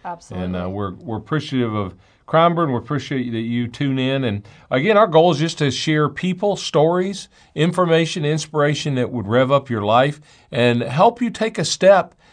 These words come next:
Speaker 2: out there in Eagle Country world from, you know, just listening and, uh, especially this season, lean into the reason for the season. I mean, there's, uh,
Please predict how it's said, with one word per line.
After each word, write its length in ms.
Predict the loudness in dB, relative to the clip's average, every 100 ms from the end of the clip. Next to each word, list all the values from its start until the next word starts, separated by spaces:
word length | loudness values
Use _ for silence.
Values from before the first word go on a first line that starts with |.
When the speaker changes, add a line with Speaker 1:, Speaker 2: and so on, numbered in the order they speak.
| _ -4
Speaker 2:
out 280 | 0 0 2
there 200 | 0 2
in 80 |
Eagle 260 | 0 -2 -4
Country 440 | 0 0 0 -2
world 440 | -2 0 2 2 0
from, 400 | 0 0 0 -4 -10 _ -6
you 100 | -2
know, 100 | 0
just 240 | -2 -4
listening 800 | 0 0 0 -2 0 0 0 -2
and, 260 | -2 -2
uh, 360 | 0 0 0 -2 -6 _ -14 -6
especially 600 | -6 -4 -4 -2 -2 -2
this 240 | -2 -2
season, 720 | -2 -2 -2 -4 -4 -4 -6 -12 _ -8
lean 340 | -2 0 0
into 360 | 2 2 0 -2
the 120 | -2
reason 440 | 0 0 0 -4 -4
for 280 | -6 -6 -6
the 60 |
season. 560 | -6 -6 -6 -6 -6 -4
I 100 | -4
mean, 240 | -4 -4
there's, 280 | -4 -6
uh, 40 | -8